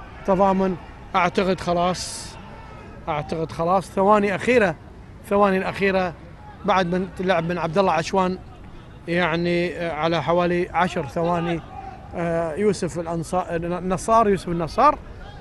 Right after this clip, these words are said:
محمد سالم كرة معه، راح يطلق صفارته، معلن عن نهاية انتهاء الشوط الأول بتقدم القادسية اثنين واحد على التضامن بكرة إلى ب-، بدر. خلاص راح يطلق صفارته من خلال عشر ثواني،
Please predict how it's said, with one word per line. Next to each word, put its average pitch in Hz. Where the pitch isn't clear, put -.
محمد 202
سالم 196
كرة 185
معه، 175
راح 269
يطلق 233
صفارته، 202
معلن 208
عن 190
نهاية 175
انتهاء 180
الشوط 254
الأول 226
بتقدم 247
القادسية 247
اثنين 262
واحد 269
على 233
التضامن 208
بكرة 220
إلى 208
ب-، 196
بدر. 202
خلاص 208
راح 156
يطلق 170
صفارته 147
من 185
خلال 190
عشر 214
ثواني، 180